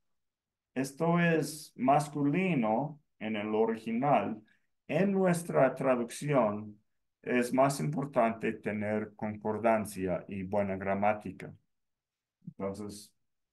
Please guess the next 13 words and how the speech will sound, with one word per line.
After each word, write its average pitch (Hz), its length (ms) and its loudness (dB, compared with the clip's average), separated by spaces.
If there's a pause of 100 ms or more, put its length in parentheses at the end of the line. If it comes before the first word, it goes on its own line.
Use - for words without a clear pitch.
(160)
por 98 200 -4
eso, 101 560 -6 (280)
en 113 180 -2
algunos 120 460 2
casos, 113 680 2 (760)
eh, 98 340 -2
toca 104 340 4
hacer 107 360 0
ajustes. - 880 2 (240)
No, 113 640 0
no 139 260 0
traducimos 127 960 0
literalmente 123 1120 0